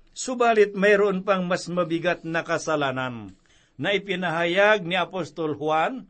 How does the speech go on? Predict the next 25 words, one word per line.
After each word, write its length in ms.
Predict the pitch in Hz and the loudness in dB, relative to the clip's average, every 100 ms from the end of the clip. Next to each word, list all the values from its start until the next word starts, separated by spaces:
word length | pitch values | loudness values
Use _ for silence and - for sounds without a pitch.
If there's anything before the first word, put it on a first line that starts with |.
| _ _ _ _ | _ _ _ _
sa 160 | - 220 | 2 2
ikalabing-anim 960 | 214 214 196 208 233 - 233 220 202 | 4 2 2 0 -4 -6 -4 -4 -4
na 180 | 190 185 | 0 -2
kabanata, 720 | 190 175 165 160 175 180 190 185 | -2 0 0 2 0 0 -2 0
talatang 500 | 180 196 196 202 185 | 0 2 2 0 -2
siyam. 560 | 185 202 170 120 104 - _ _ _ | 2 2 2 -4 -12 -20 _ _ _
Ganito 560 | 131 190 196 185 190 165 | 0 2 4 0 -2 0
po 160 | 190 | 0
ang 160 | 202 180 | 2 0
sinabi 560 | - 165 175 175 175 170 | -4 -2 0 0 0 -2
ng 240 | 175 151 | -2 -2
Panginoong 500 | 165 160 160 165 151 | -2 -2 -4 -6 -4
Hesukristo, 760 | 156 156 143 123 113 - 113 - _ _ _ _ _ - | -4 -4 -8 -10 -12 -10 -10 -12 _ _ _ _ _ -6
"Sapagkat 720 | - 175 190 180 147 175 170 | 0 0 2 0 0 -2 -2
hindi 380 | 160 160 147 196 | -6 -6 -6 -6
sila 240 | 190 175 170 | -4 -2 -2
sumasampalataya 1300 | 160 165 160 170 156 165 165 151 147 147 143 147 143 | -2 -2 0 -2 -4 -2 0 0 0 0 2 0 -2
sa 240 | 135 110 | -6 -8
akin." 380 | 107 117 113 104 _ _ _ _ _ _ _ _ - | -10 -14 -16 -16 _ _ _ _ _ _ _ _ -2
Ang 160 | 233 190 | 0 0
Diyos 300 | 185 254 - | 2 2 4
ay 160 | 214 202 | 2 2
merong 500 | 220 214 220 208 185 170 | 2 2 2 -2 -2 -2
lunas 680 | 185 185 175 - - - - | -2 -2 -4 -8 -16 -18 -20
sa 520 | - - 208 185 143 | -14 0 4 4 2